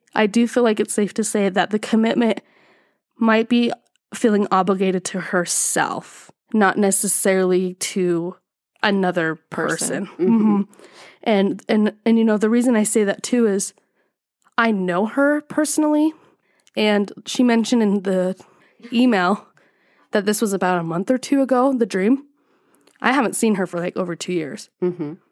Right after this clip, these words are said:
Speaker 1: And just knowing her as a person, she was, like, one of the strongest individuals I know as a person.
Speaker 3: Gotcha.
Speaker 1: And I just think it's interesting that, like, honestly, knowing her as a person, I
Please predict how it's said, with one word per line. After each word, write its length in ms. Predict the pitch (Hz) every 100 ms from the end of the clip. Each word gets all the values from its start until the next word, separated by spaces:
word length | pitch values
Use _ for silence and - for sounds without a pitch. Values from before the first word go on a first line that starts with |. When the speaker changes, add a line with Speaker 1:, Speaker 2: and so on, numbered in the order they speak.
| _ _
Speaker 1:
And 360 | - 202 185 190
just 220 | 233 240
knowing 360 | 202 175 180 214
her 160 | 196
as 120 | 233 196
a 60 |
person, 560 | 175 - 180 - 226 233 - _ _
she 260 | - - 285
was, 200 | 240 -
like, 200 | 170 190
one 140 | 202
of 60 | 180
the 80 |
strongest 760 | 180 - - 180 175 156 - - _ _ _ -
individuals 640 | 214 185 175 170 165 160
I 100 | 180
know 220 | 175 165 - -
as 260 | 190 180 -
a 80 |
person. 720 | 180 - - 165 - 131 165 208
Speaker 3:
Gotcha. 580 | 196 147 - - - 190 - _ -
Speaker 1:
And 420 | 202 180 170 175 -
I 120 | 202
just 240 | 202 -
think 200 | 220 196
it's 300 | 180 - - - _
interesting 580 | 220 214 226 208 226 190
that, 160 | 185 -
like, 400 | 185 180 _ - _ _ -
honestly, 680 | 196 208 240 - 262 277 277 -
knowing 340 | 220 208 220
her 100 | 220
as 100 | 214
a 60 | 202
person, 380 | 208 208 254 247 _ _ _ _ _
I 380 | - 214 220 226